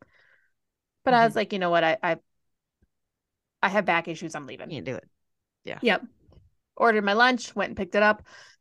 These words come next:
Speaker 1: As I'm walking back to my car,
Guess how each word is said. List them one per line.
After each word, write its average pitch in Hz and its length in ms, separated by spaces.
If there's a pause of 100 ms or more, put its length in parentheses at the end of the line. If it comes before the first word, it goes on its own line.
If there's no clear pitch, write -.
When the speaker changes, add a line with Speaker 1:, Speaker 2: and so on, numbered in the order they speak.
(220)
Speaker 1:
As 233 260
I'm 269 200
walking 220 460
back 190 320
to 202 100
my 185 140
car, 165 640